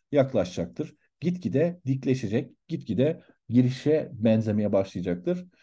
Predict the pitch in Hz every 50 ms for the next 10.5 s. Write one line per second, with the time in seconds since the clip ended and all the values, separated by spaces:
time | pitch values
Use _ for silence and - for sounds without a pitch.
0 | _ _ _ - - 160 131 - 151 156 151 - - 151 139 139 131 117 120 -
1 | 110 104 98 107 131 147 156 139 - - _ _ _ - 135 160 - - - 87
2 | 120 131 143 143 139 - _ _ _ - - 101 110 110 - 113 101 95 87 90
3 | 90 - 139 135 - - _ _ _ _ _ _ _ _ - 127 117 127 160 147
4 | 131 120 107 101 - - 123 104 101 110 123 120 107 87 87 101 127 139 131 123
5 | 117 113 92 87 90 - - 87 85 95 120 123 117 95 107 131 131 131 - -
6 | - 85 123 120 123 113 104 104 98 104 - - 85 80 78 117 120 - 120 95
7 | 87 - 139 117 90 90 90 - 127 - 120 107 - - - - 131 131 - 110
8 | 98 95 90 90 90 87 90 87 82 85 92 123 135 131 - - _ _ _ _
9 | - 113 101 87 87 95 120 131 131 - - 92 85 - 85 90 127 131 - -
10 | _ - 95 85 80 - - - - -